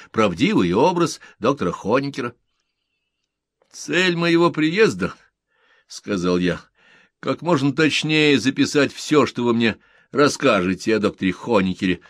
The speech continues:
Письмо Ньютона — только начало поисков, я непременно сверю его с тем, что вы мне сообщите". "Мне надоели люди,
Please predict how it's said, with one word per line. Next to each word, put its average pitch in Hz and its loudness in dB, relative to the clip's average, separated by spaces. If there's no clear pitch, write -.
Письмо 156 0
Ньютона — 156 -2
только 101 -4
начало 185 -2
поисков, 180 -2
я 120 0
непременно 110 -2
сверю 127 4
его 101 2
с - -10
тем, 139 0
что - -4
вы 117 2
мне 104 0
сообщите". 95 -6
"Мне 139 2
надоели 156 4
люди, 120 2